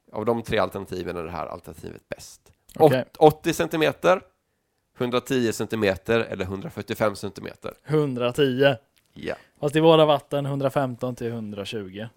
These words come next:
Speaker 2: <laughs>
Speaker 1: Vad är en stinger? En eller flera extra krokar som sätts i jiggkroppen vid jiggfiske. En närbesläktad art till gäddan som finns i Nordamerika.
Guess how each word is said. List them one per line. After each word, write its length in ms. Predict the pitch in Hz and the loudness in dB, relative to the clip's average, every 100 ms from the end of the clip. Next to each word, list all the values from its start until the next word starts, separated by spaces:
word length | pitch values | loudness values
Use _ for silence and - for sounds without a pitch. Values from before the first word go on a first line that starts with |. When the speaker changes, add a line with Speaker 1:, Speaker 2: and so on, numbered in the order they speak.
| _ | _
Speaker 2:
<laughs> 320 | 123 110 147 101 - _ _ _ _ _ _ - _ | -12 -8 -8 -10 -16 _ _ _ _ _ _ -20 _
Speaker 1:
Vad 400 | 98 127 123 101 | 6 10 10 8
är 160 | 87 92 | 4 2
en 140 | 90 87 | 2 -8
stinger? 640 | - - 139 117 - - _ _ _ _ - | -10 -6 -4 -6 -10 -12 _ _ _ _ 0
En 240 | 127 127 | 0 2
eller 180 | 135 139 | 2 0
flera 320 | - 123 117 | 2 4 2
extra 460 | - 143 - - 107 | 0 -10 -10 -4 -4
krokar 580 | - 139 107 - 127 | 2 0 0 0 0
som 140 | 139 135 | 0 -6
sätts 300 | 120 113 - | -6 -6 -8
i 40 | |
jiggkroppen 720 | 113 120 95 - 95 - 107 | -8 -8 -8 -8 -10 -6 -6
vid 180 | 107 98 | -4 -8
jiggfiske. 640 | 101 104 - 92 - 151 170 - _ _ _ _ _ _ | -8 -8 -8 -14 -6 -2 -2 -4 _ _ _ _ _ _
En 180 | - 113 | -8 2
närbesläktad 720 | 123 117 104 - 101 - 113 104 | 6 6 4 -4 -6 -2 -2 2
art 260 | 104 107 | 2 2
till 140 | - 107 | 0 0
gäddan 340 | 110 95 104 | 0 2 -2
som 140 | 101 107 | -4 -8
finns 280 | 98 92 | -8 -8
i 40 | 104 | -4
Nordamerika. 800 | 104 95 95 90 101 - 156 | -4 -2 -4 -4 -8 -6 -6